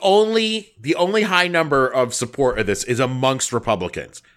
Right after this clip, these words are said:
As far as the country goes, I think it's, like, sixty-six or seventy percent are against this, and then, like, twenty,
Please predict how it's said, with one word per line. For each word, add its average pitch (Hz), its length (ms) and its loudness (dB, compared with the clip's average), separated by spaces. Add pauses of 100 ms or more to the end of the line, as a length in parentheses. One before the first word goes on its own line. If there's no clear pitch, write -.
As - 160 -4
far 165 180 2
as 165 80 0
the 160 80 -4
country 160 400 -2
goes, 160 240 2
I 131 60 0
think 143 160 -2
it's, 143 120 -2
like, 113 140 0
sixty-six - 840 -4
or 101 60 -6
seventy 113 380 -2
percent 110 320 -4
are 101 100 0
against 95 380 -4
this, 104 260 -2 (560)
and 101 100 -2
then, 104 120 -2
like, 85 420 -4
twenty, 101 520 -2